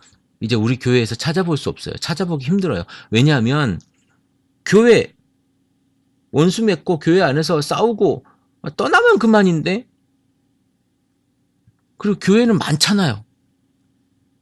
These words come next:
교회는 많아요. 그러니까 그런 사람들,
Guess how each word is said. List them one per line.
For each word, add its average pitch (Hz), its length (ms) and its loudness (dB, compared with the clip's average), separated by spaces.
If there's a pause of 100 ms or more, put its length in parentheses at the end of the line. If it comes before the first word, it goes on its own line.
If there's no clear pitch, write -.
(500)
교회는 214 380 0
많아요. 190 640 -2 (2000)
그러니까 226 220 -2
그런 220 320 2
사람들, 208 500 0